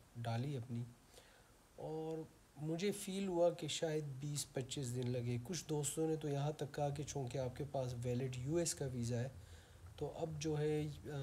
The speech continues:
Canada वाले वो यूँ करते हैं कि वो आपके जो Canada का, अ, जो यूएस का visa भी है और Canada का भी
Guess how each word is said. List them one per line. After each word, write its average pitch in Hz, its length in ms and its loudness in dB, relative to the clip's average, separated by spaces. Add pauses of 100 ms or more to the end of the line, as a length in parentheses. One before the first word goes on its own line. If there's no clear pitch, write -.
(260)
Canada 143 300 4
वाले 143 380 2 (680)
वो 151 80 0
यूँ 175 240 -2
करते 160 360 2
हैं 170 160 2
कि 175 120 0
वो 160 240 2
आपके 170 580 2
जो 156 220 0 (140)
Canada 156 340 4
का, 165 160 4
अ, 147 320 -2
जो 131 180 -2
यूएस 175 400 4
का 175 120 4
visa 143 400 2
भी 143 180 0
है 147 180 2
और 156 200 0
Canada 139 400 0
का 156 160 0
भी 147 300 -4